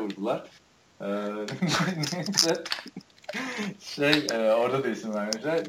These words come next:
Bir mock draft yazmıştı. Görkem değil bu arada ya da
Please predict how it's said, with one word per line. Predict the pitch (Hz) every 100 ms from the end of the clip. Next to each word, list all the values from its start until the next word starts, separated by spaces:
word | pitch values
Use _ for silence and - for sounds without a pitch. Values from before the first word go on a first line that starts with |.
| -
Bir | 139 151 139
mock | 147 160 -
draft | 156 147 -
yazmıştı. | 110 95 90 - 175
Görkem | 196 95 117 107 120 113
değil | 120 101
bu | 95
arada | 87 82 85
ya |
da | 90